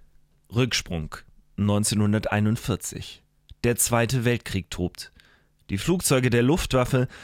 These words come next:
sollen die deutsche Marine dabei unterstützen, die Häfen der Briten zu zerstören.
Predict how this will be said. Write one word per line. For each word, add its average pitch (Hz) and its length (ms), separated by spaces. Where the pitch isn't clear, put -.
sollen 170 320
die 180 100
deutsche 151 320
Marine 131 460
dabei 107 280
unterstützen, 117 680
die 107 180
Häfen 131 420
der 143 120
Briten 135 420
zu 95 180
zerstören. 95 760